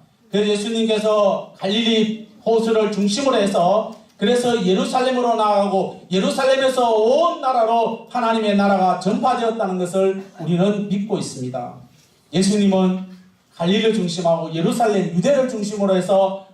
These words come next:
복음을 전파했는데 그 복음의 전파가 끊임없이 전 세계에 이제 전파된 것을 기억합니다. 마태복음 십 장 오 절에서 육 절 말씀 시작.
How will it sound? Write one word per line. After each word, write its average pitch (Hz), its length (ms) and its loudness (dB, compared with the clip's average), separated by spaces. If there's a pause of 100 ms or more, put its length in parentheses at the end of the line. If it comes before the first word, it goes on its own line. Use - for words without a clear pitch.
복음을 247 320 0
전파했는데 180 920 -2
그 247 220 0
복음의 277 380 0
전파가 185 760 -2 (380)
끊임없이 262 800 -2 (260)
전 254 260 -2
세계에 170 520 -2 (380)
이제 170 220 0
전파된 175 520 2
것을 156 480 -4
기억합니다. 127 580 -8 (640)
마태복음 180 420 2
십 - 260 -8
장 180 460 -2 (240)
오 185 120 4
절에서 175 480 0
육 185 180 -2
절 208 140 2
말씀 151 560 -4 (420)
시작. 160 880 -2